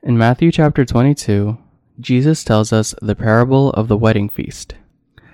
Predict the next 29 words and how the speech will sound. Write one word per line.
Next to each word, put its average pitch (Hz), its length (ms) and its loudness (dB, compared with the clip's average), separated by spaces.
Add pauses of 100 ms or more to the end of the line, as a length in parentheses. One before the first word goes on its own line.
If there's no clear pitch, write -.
The 117 120 -2
conclusion 135 520 -2
of 160 120 2
this 131 160 -2
parable 104 600 0
is 101 120 -6
that 107 240 -4
those 120 320 0
who 143 100 0
do 120 140 -2
not 110 220 -2
have 127 180 -2
their 113 160 -2
wedding 107 260 -2
garments 135 380 0
on 156 320 -2
should 113 200 -6
be 110 120 -6
cast 113 400 -4
into 113 280 -8
outer 104 280 -2
darkness. 101 580 -8 (680)
Matthew 110 340 -4
chapter 104 300 -6
twenty-two, 107 840 -6
verses 107 360 -8
eleven 101 460 -4
through 107 140 -4
thirteen. - 580 -10